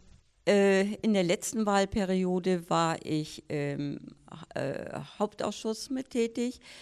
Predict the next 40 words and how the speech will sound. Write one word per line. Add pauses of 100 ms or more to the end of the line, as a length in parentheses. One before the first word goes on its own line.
(280)
Ich
hab
auch
im
Ausschuss
für
Wirtschaft
und
Tourismus
mitgearbeitet. (760)
Ähm,
sagen
wir
mal,
für
Ratzeburg (200)
Strukturen
stellen,
für
Ratzeburg
da
sein. (360)
Ich
finde,
Ratzeburg
ist
eine
solch
schöne,
liebenswerte
Stadt,
dass
man
da
gern
mal
ein
bisschen
Freizeit
aufbringt,